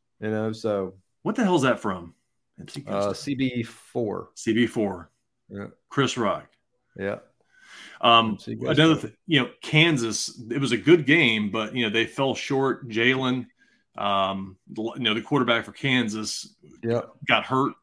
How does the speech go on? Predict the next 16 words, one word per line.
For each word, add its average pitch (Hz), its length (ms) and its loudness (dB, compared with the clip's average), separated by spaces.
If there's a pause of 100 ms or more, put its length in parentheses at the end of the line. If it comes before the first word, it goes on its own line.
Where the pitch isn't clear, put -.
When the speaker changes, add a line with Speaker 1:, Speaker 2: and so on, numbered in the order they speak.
Speaker 2:
So 113 240 -2
I 104 60 2
think 147 220 -2
if 113 60 -6
he 123 80 2
doesn't 117 260 0
get 104 140 -4
hurt, 107 340 -2
they 107 120 2
win. 123 560 -2 (120)
Um, 98 480 -8 (640)
Speaker 1:
I 127 80 6
do, 135 180 6
but 139 140 6
he's 151 160 6
done. 123 360 10